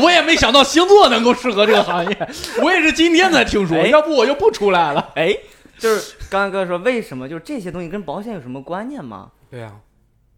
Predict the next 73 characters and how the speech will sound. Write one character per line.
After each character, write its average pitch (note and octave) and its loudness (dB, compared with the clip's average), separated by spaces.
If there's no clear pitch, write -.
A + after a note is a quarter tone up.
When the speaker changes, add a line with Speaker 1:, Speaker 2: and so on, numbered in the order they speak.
Speaker 2:
这 C4+ -6
些 D3 -8
东 C#3 -12
西 B2+ -14
是 C3+ -10
你 A#2 -14
跟 F3+ -10
别 B2 -10
人 A#2+ -10
增 F3 -12
进 E3+ -12
感 G2+ -16
情 G#2 -20
的 A#2+ -18
非 D#3+ -16
常 E3 -14
好 D3 -18
的 G#2 -18
一 G#2 -20
个 A2+ -18
交 C3+ -18
流。 E2+ -20
Speaker 3:
嗯。 A2+ -20
Speaker 2:
嗯， G#2+ -16
可 - -16
能 C#3 -10
我， B2 -14
比 A2+ -14
如 A#2 -12
说 B2+ -14
我 A#2+ -14
们 A2 -16
俩 A2 -18
今 A#2 -20
天 B2+ -18
第 C#3 -14
一 C3+ -14
次 C3 -18
见 A#2+ -14
面 B2+ -14
儿， F2+ -20
哎， C3+ -12
我 C#3 -10
跟 B2+ -18
你 - -20
聊 B2 -12
一 C#3 -14
下 C#3 -16
星 D3 -18
座， C#3+ -18
聊 A#2 -14
一 C3 -16
下 C3+ -12
塔 G#2 -16
罗 A2 -14
牌， A2 -14
聊 A2+ -12
一 B2 -16
下 C3 -12
夫 C3 -18
妻 B2+ -12
关 C3 -18
系， - -20
咱 A2 -18
们 C3 -12
俩 A#2+ -14
不 A2+ -20
就 A#2+ -16
进 D#3 -10
一 A2+ -14
步 G#2+ -18
了 F2 -20
吗？ A#1+ -20